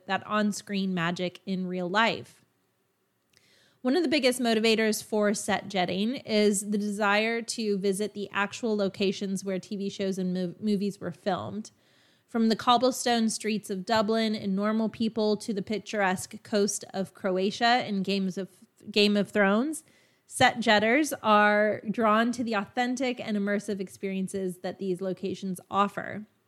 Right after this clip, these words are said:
Set jetting allows travelers to not only visit the beautiful locations featured on screen, but also to connect with their favorite characters and storylines in a deeper way.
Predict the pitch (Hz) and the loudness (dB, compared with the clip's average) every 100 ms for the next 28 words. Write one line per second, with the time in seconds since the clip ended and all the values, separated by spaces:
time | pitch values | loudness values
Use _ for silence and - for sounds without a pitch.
0 | _ - - - 240 233 240 254 254 233 | _ -20 -10 0 0 2 2 2 0 2
1 | 208 208 - 202 196 202 202 233 202 196 | 2 2 0 0 2 -2 -2 -2 -2 -2
2 | 196 190 185 196 190 190 190 202 190 196 | -2 -4 -2 -2 -2 -4 -4 -4 -4 -2
3 | 185 185 185 226 233 262 254 247 - 208 | -2 -2 -2 -4 -2 -2 -2 -4 -6 -8
4 | 208 202 190 196 185 - 220 220 214 208 | -6 -4 -4 -4 -8 -10 -4 -2 0 -2
5 | 220 - 226 226 262 269 - 233 208 196 | -4 -2 -2 0 -2 -2 -6 -4 -2 -2
6 | 208 196 196 190 196 185 - - 226 226 | -8 -8 -8 -6 -8 -8 -10 -2 0 0
7 | 233 233 226 208 - 208 196 - 196 190 | 0 0 0 -2 -6 -4 -4 -4 -2 0
8 | 190 170 170 175 180 - 202 196 190 185 | 2 0 -2 -2 -6 -8 -4 -4 -4 -4
9 | 185 180 220 175 135 | -2 2 4 4 0